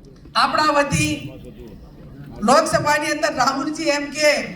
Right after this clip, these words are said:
સામે ઓબીસી વડાપ્રધાનને આંખમાં આંખ મિલાવીને વાત કરે કે અમે આ જ ગૃહની અંદર તમને વસ્તી ગણતરી કરીને બતાવીશું દેશની.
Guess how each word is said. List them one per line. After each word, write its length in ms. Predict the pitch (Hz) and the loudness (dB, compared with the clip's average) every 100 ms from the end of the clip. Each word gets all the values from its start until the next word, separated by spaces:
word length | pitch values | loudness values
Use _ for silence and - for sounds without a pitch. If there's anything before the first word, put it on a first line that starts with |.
| - - - - - - | -14 -20 -20 -20 -20 -20
સામે 400 | - - 285 311 320 302 277 - - - - | -2 2 4 4 4 2 -4 -10 -18 -20 -10
ઓબીસી 500 | 269 294 302 349 339 | 4 4 4 -4 -4
વડાપ્રધાનને 1120 | 330 285 302 302 269 269 311 302 277 202 196 - - - - - | -2 2 2 2 2 2 2 2 -2 -4 -10 -18 -20 -20 -20 0
આંખમાં 560 | 277 320 - 330 294 339 | 4 4 2 4 6 4
આંખ 200 | 359 359 | 2 -4
મિલાવીને 520 | 330 330 320 320 320 | 2 4 4 0 -2
વાત 340 | 311 285 285 | 2 2 0
કરે 200 | 311 302 285 - - - - - - - - | 0 2 2 0 -10 -20 -20 -20 -20 -20 0
કે 80 | 285 | 2
અમે 360 | 285 285 311 | 4 2 0
આ 360 | 302 269 294 370 | 0 4 6 6
જ 200 | - - | 4 -4
ગૃહની 380 | 320 320 320 311 | -6 -6 -6 -4
અંદર 360 | 294 294 302 302 | -4 -2 -4 -4
તમને 420 | 302 285 285 302 302 285 | -6 -10 -6 -2 -2 -4
વસ્તી 380 | 262 262 269 311 | -6 -6 -6 -8
ગણતરી 420 | 302 277 277 294 | -4 -4 -4 -6
કરીને 400 | 277 277 269 269 | -4 -2 -2 -2
બતાવીશું 680 | 277 254 254 247 247 262 262 | -2 0 2 2 2 -4 -4
દેશની. 420 | 226 226 226 220 | -4 -2 -4 -6